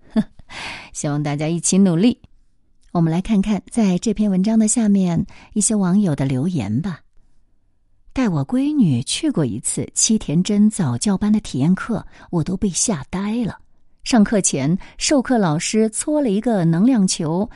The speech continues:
塞在自己的脑袋里，老师都用闪卡教学，速度类似翻书。很好奇，这种骗子机构怎么开得到处都是？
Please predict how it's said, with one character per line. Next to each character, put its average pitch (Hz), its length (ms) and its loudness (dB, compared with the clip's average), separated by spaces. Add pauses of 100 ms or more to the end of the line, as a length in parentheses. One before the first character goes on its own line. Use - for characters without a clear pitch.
(140)
塞 277 240 -4
在 285 120 -2
自 302 180 -6
己 214 120 -8
的 240 100 -2
脑 165 260 -2
袋 247 180 -10
里， - 180 -12 (500)
老 190 240 2
师 240 300 0
都 233 180 0
用 214 300 4
闪 180 320 2
卡 170 180 -2
教 170 240 0
学， 143 400 -2 (340)
速 277 240 0
度 233 160 2
类 240 220 2
似 196 220 -2
翻 220 240 2
书。 226 340 -2 (640)
很 - 180 -4
好 180 220 0
奇， 139 400 -4 (220)
这 311 120 0
种 247 160 2
骗 320 320 4
子 180 140 -2
机 202 180 -2
构 214 160 -2
怎 180 160 -4
么 143 80 -2
开 254 200 -4
得 269 100 -2
到 392 240 -2
处 - 180 -2
都 151 160 -4
是？ - 280 -6